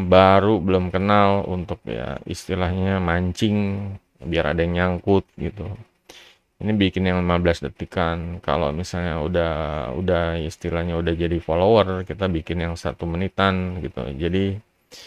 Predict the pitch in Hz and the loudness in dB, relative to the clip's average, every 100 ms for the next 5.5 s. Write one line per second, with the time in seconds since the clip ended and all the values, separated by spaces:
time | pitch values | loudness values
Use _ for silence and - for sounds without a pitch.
0 | - _ _ - 85 87 85 87 87 87 | -20 _ _ -12 -8 -4 -2 -2 -4 -6
1 | 85 85 80 85 85 - 107 113 95 87 | -2 -2 0 0 -2 -2 2 2 4 2
2 | 82 85 - 87 82 87 82 - 80 85 | 0 -2 -6 -8 -4 -4 -6 -6 -6 -6
3 | 85 85 87 85 - _ _ _ _ _ | -8 -8 -10 -14 -18 _ _ _ _ _
4 | _ 78 82 80 82 87 95 95 95 92 | _ -8 -4 -2 -2 0 2 4 2 0
5 | 85 87 90 78 | -2 -4 -8 -10